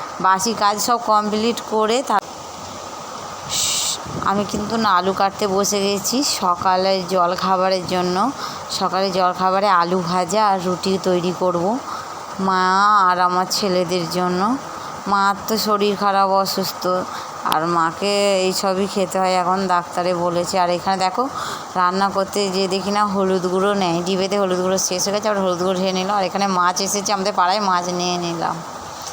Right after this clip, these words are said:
এখানে আলু ভাজাও কমপ্লিট হয়ে গেছে, রুটিও হয়ে গেছে, রুটি করে নিলাম, আলু ভাজা হয়ে গেল। ওরই মধ্যে তাড়াতাড়ি করে সব করে নিয়েছি, কেননা অনেক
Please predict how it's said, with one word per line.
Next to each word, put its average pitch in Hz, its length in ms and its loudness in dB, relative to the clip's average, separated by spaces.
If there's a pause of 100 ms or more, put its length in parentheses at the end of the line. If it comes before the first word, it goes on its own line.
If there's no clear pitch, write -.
(440)
এখানে 196 240 -2
আলু 185 260 2
ভাজাও 190 280 2
কমপ্লিট 185 540 0
হয়ে 190 220 2
গেছে, 185 320 0
রুটিও 196 460 0 (320)
হয়ে 185 280 0
গেছে, 175 300 -2 (500)
রুটি 202 260 0
করে 202 300 2
নিলাম, 208 420 2
আলু 185 260 2
ভাজা 190 340 0
হয়ে 196 240 2
গেল। 190 200 0 (720)
ওরই 196 220 2
মধ্যে 202 300 0
তাড়াতাড়ি 190 320 2
করে 202 180 2
সব 202 260 0
করে 190 200 2
নিয়েছি, 190 340 -2
কেননা 196 420 0
অনেক 196 240 2